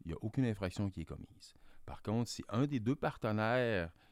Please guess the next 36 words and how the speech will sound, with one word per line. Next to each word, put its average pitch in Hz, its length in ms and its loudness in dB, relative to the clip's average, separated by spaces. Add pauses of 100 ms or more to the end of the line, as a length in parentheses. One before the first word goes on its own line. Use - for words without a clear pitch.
(300)
présents 90 400 0
sur 90 180 -4
la 85 100 0
photo 80 300 -4
ou 107 180 0
sur 90 320 -4
la, 87 200 0
la 85 160 -2
vidéo 90 580 0 (300)
n'a 95 80 -8
pas 147 180 4
donné 135 220 4
son 117 220 2
accord 101 440 0
pour 78 140 -6
la 85 80 -6
publication 104 720 -2
de 113 60 -4
ces 82 240 -4
images-là, 82 520 -2 (440)
et 76 60 -8
à 71 40 -10
ce - 120 -8
moment-là, 85 200 -2
il 113 60 -2
y - 20 0
a 90 40 2
une 85 100 2
accusation 85 560 -2
aussi 117 260 -6
qui - 140 -20
pourrait, 85 500 -4
qui, 76 200 -10
qui - 140 -8
est 80 40 -6
possible, 110 560 -4